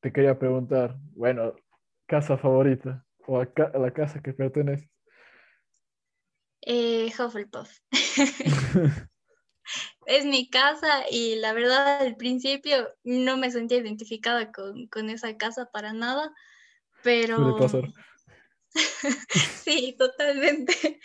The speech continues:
Speaker 2: Eh, o sea, es que, no sé, creo que en ese punto de mi vida,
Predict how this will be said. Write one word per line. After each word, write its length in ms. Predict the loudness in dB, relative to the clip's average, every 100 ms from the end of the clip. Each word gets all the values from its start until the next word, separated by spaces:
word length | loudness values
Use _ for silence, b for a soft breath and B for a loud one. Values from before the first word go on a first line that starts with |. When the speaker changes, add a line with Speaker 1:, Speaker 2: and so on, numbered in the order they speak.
| B B _ _ _ _ 0
Speaker 2:
Eh, 280 | 4 6 6
o 100 | 4
sea, 120 | 2
es 100 | -2
que, 220 | 0 0
no 180 | 2 2
sé, 200 | 2 2
creo 180 | 2 2
que 200 | 2 2
en 140 | 0
ese 220 | -4 -4
punto 340 | -4 -4 -2 -2
de 140 | -2
mi 160 | -2 -4
vida, 400 | -4 -6 -8